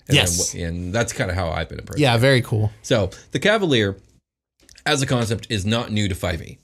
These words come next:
Speaker 1: Historically, there have been knight type classes meant to specialize in mounted combat. Uh, most of the time it's a kind of fighter, f-, but four E actually had a paladin version of the Cavalier. Now this, uh, subclass has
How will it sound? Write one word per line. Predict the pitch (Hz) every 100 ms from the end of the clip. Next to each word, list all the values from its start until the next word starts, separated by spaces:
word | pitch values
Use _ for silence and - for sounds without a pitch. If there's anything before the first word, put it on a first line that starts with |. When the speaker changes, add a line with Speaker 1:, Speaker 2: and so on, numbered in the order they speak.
| _
Speaker 1:
Historically, | 101 - 151 151 151 147
there | 110 101
have | 92
been | 98 92
knight | 92 104 -
type | 113 98
classes | - 85 87 90
meant | 87 90
to | 95
specialize | - 92 - 90 87
in | 87
mounted | 87 87 92
combat. | 90 82 85 113 - _ - -
Uh, | 76 85 82 - -
most | 113 120
of | 123
the | 110
time | 107 104
it's | 90 90 98
a |
kind | 90 95 95 87
of |
fighter, | - 87 87 104
f-, | - -
but | 87 -
four | 107 101
E | 90 85
actually | 85 - 82
had | 82
a | 80
paladin | 117 120 90 85
version | 85 85 82
of |
the | -
Cavalier. | 85 82 85 113 - - - - - - -
Now | 120
this, | 113 160 180 - - _ _ 107
uh, | 104 101 95 85 _ _
subclass | - 143 127 127 110 123
has | 110 101 95